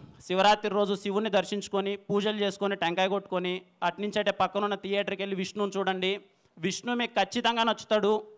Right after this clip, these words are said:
విష్ణు, వాడి మాటలు మీకు నచ్చుతాయి, వాడి ప్రవర్తన మీకు నచ్చుతుంది, వాడు కొట్టినా మీకు నచ్చుతుంది, వాడు పాట పాడినా మీకు నచ్చుతుంది, వాడు డ్యాన్స్ వేసినా మీకు నచ్చుతుంది.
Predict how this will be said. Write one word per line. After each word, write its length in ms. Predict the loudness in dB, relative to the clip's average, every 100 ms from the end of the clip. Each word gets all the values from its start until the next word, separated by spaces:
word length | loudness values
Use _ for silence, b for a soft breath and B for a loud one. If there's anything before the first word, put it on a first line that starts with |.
| -12
విష్ణు, 580 | -6 -6 0 4 4 2 -6 b b b
వాడి 220 | 2 2 4
మాటలు 420 | 4 4 4 0
మీకు 160 | 0
నచ్చుతాయి, 420 | -2 -2 2 4 4
వాడి 160 | 4
ప్రవర్తన 480 | 4 4 4 4 0
మీకు 200 | 0 0
నచ్చుతుంది, 500 | 0 0 0 2 4
వాడు 200 | 4 2
కొట్టినా 440 | 4 2 4 2
మీకు 220 | 2 0 -2
నచ్చుతుంది, 460 | -4 0 2 4
వాడు 160 | 4 4
పాట 300 | 4 4 4
పాడినా 260 | 2 2
మీకు 180 | 0 -2
నచ్చుతుంది, 440 | -4 -4 -2 0 4
వాడు 160 | 4
డ్యాన్స్ 340 | 4 2 2 -2
వేసినా 220 | -4 -4
మీకు 180 | -2 -2
నచ్చుతుంది. 540 | -4 -2 -2 -2 -4